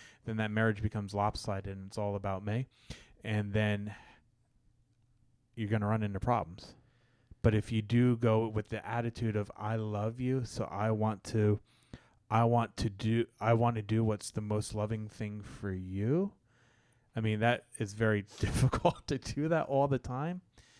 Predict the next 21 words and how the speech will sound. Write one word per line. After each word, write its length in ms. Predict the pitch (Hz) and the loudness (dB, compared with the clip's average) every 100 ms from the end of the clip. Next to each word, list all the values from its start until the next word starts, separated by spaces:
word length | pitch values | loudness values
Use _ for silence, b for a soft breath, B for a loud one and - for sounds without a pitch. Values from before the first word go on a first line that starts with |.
| B B B B B 110 | B B B B B -4
But 240 | 104 117 - | 2 2 2
if 180 | 110 - | -2 0
we, 300 | 110 110 - | 0 0 -4
at 120 | 107 | -6
least 520 | 107 123 123 - - - 113 | -2 -2 -2 -8 -14 -20 -8
that 240 | 107 117 | -4 -2
is 160 | 117 110 | -2 -2
our 180 | 107 101 | -2 -4
goal 680 | 98 101 98 117 151 196 - _ _ | -6 -4 -2 -2 -4 -6 -14 _ _
that 160 | 117 110 | -10 -8
we're 120 | 107 | -8
reaching 420 | 101 110 113 139 139 | -6 -8 -8 -12 -8
towards, 440 | 151 156 156 - _ b b b b b b _ | -4 -4 -6 -12 _ b b b b b b _
I 80 | 113 | -4
think 600 | - 127 113 110 - - 110 | -2 0 -2 -4 -14 -16 -6
that's 320 | 107 110 - | -2 -2 -4
when 120 | 107 | -6
you 80 | 101 | -6
see 180 | - 104 | -6 -8
some 260 | - 101 | -8 -8
health, 360 | 95 - 101 104 | -8 -4 -4 -4